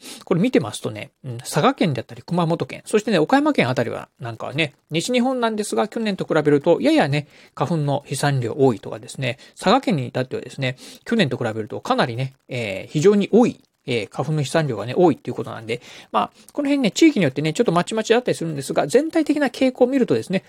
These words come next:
まあ、比較的少ないそうでございます。まあ、そんなね、まあ、えー、花粉なんですが、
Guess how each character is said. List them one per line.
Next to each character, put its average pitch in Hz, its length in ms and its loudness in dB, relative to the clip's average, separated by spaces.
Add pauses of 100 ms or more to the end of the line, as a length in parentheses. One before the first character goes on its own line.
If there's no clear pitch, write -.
(180)
ま - 80 -6
あ、 - 40 -4
比 - 80 -12
較 156 160 2
的 - 260 -6
少 - 220 -10
な 135 100 0
い - 140 -4
そ 107 260 -6
う 110 60 -12
で - 180 -2
ご 107 160 -10
ざ - 160 -8
い 147 240 -14
ま 135 100 -4
す。 - 280 -10 (600)
ま 185 120 2
あ、 - 40 -2
そ - 140 2
ん 214 60 2
な 196 80 4
ね、 170 320 4
ま 151 80 2
あ、 - 200 -4
え 143 160 2
ー、 127 60 -4
花 135 200 -2
粉 170 60 0
な 156 140 0
ん 127 80 -4
で 107 80 -10
す - 100 -10
が、 110 260 -2